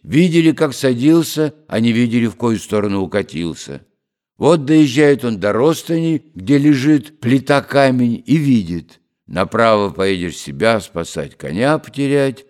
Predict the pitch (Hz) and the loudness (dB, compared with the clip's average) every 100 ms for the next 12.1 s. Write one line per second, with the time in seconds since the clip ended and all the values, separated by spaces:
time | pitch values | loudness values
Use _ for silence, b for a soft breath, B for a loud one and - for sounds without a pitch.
0 | _ - 92 110 113 101 98 90 92 85 | _ -8 -2 0 2 0 -2 -4 -4 -4
1 | 85 - 90 107 107 92 78 78 80 76 | -10 -6 -4 0 -2 -4 -10 -10 -10 -10
2 | - 64 64 139 147 143 131 135 135 127 | -12 -8 -2 -2 -2 -8 -6 -2 -2 -4
3 | - b b _ 82 113 160 160 156 143 | -10 b b _ -4 0 0 0 -4 -2
4 | 143 143 127 123 123 - _ _ 73 80 | 0 0 -2 -4 -8 -10 _ _ -16 -6
5 | 117 123 127 110 90 82 73 73 - - | -2 0 0 -4 -8 -10 -10 -12 -16 -20
6 | _ _ _ _ _ _ - 123 139 143 | _ _ _ _ _ _ -6 -2 -2 -2
7 | 127 107 71 95 131 135 127 123 107 _ | -4 -4 -6 -2 -2 0 -2 -4 -8 _
8 | _ - 95 - 107 85 87 - 92 92 | _ -4 -4 -2 -2 -2 -6 -4 -2 0
9 | 87 82 - 196 202 - 104 113 123 - | -2 -4 -6 -2 0 0 0 2 0 -2
10 | 87 73 98 107 107 98 78 76 98 80 | -10 -2 0 0 0 -4 -6 -6 -6 -4
11 | 98 104 98 - 73 65 64 76 71 _ | -4 -4 -4 -8 -16 -14 -12 -12 -14 _